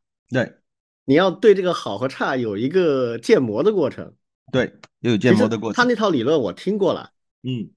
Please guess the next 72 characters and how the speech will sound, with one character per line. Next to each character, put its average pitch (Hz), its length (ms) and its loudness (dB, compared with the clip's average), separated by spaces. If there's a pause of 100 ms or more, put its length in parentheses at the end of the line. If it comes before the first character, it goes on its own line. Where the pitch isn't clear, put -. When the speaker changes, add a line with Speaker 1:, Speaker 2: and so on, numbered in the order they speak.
(160)
Speaker 2:
他 233 160 2
的 220 80 0
核 180 140 -2
心 208 120 0
难 147 160 0
点 120 220 0
不 120 100 -8
在 185 140 0
于 156 80 2
他 185 180 -4
讲 135 220 -6
的 98 60 -10
那 123 120 -2
些 117 120 -4
东 123 160 -2
西 123 100 -10
了， 82 140 -8
他 175 80 -2
讲 123 160 -4
的 139 40 0
那 147 80 2
些 135 60 -2
东 147 160 0
西 156 320 0 (140)
不 247 100 -2
管 117 180 0
对 160 200 4
错 131 260 -2
都 165 160 0
不 131 180 -10
是 165 140 -4
特 208 160 -2
别 127 140 -2
重 131 180 -2
要 123 180 -4
了， 85 80 -10
Speaker 1:
嗯。 - 40 -20
Speaker 2:
就 190 100 -2
是 180 240 -2 (480)
你 196 180 2
总 113 360 -2
是， 185 440 0 (140)
只 - 80 -2
要 180 160 4
一 185 60 2
件 180 180 0
事 165 260 -2
情 123 320 -8
它 143 480 -4 (300)
足 143 160 0
够 175 180 2
重 156 260 0
要， 113 300 -8 (300)
Speaker 1:
嗯。 127 300 -2
Speaker 2:
那 180 100 2
么 165 140 4
你 170 140 4
总 123 280 -4
是 180 300 0
有 110 260 0
对 160 240 -2
它 156 220 -10
进 151 300 -2
行 127 280 -8
排 123 260 -6
名 117 220 -2
的 143 140 0
这 123 140 -6
种 90 140 -8
需 165 200 -8
求 82 200 -8
的。 76 120 -18